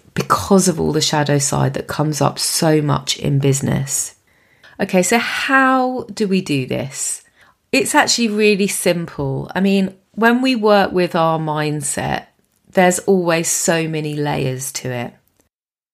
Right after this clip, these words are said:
But in a simple, just something for you to take away from this today, if this is speaking to you, if you're wondering why you are not getting clients booking with you, even though you're doing all the things,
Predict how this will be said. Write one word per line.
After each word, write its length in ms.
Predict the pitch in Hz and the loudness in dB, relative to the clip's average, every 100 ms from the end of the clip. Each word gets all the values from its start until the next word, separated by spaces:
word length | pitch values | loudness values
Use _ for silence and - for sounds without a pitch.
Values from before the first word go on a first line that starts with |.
| _ | _
But 160 | 196 - | -4 2
in 140 | 233 | 4
a 80 | 247 | 4
simple, 1080 | 247 - 254 240 233 226 214 208 202 196 - | 0 0 2 2 2 2 2 4 2 -2 -6
just 340 | - 226 - - _ | -2 -2 -2 -12 _
something 560 | - - - 240 233 247 | -20 -12 -2 0 0 -2
for 100 | 240 | -2
you 140 | 214 196 | 0 -2
to 140 | - | -4
take 360 | - - 175 - | -6 0 0 0
away 380 | 165 175 175 190 | 0 4 6 6
from 300 | - 160 156 | 2 -6 -4
this 220 | 147 - | -6 -6
today, 520 | - 143 151 143 143 | -8 -4 0 0 0
if 160 | 143 - | -2 -2
this 200 | 185 - | -2 -2
is 120 | - | 0
speaking 640 | - - 175 170 - 175 | 0 2 0 0 -4 -6
to 160 | 165 170 | -4 -6
you, 460 | 160 156 127 117 131 - - - - | -2 0 0 0 -6 -14 -20 -12 -8
if 200 | 180 196 | -4 2
you're 120 | 190 | 2
wondering 880 | 175 185 190 196 202 202 190 180 170 | 4 4 6 4 4 2 2 0 0
why 340 | 175 170 165 | 0 2 0
you 320 | 165 156 156 | -2 -4 -4
are 120 | 160 | -4
not 440 | 151 156 185 202 - | -2 0 4 4 2
getting 560 | 175 151 - 151 147 | -6 -6 -6 -4 -6
clients 560 | 147 165 156 143 - - | -6 -4 -2 -2 -2 -6
booking 380 | - 143 - 139 | -6 -6 -4 -2
with 180 | 135 139 | -2 -2
you, 240 | 135 135 | -4 -2
even 440 | - 220 214 214 202 | 0 0 2 2 2
though 160 | 202 | 4
you're 240 | 190 165 156 | 4 2 0
doing 340 | 156 196 196 | 0 2 2
all 220 | 190 202 | 2 2
the 140 | 196 196 | 0 -2
things, 720 | 208 190 139 135 139 139 | 2 2 2 0 -2 -6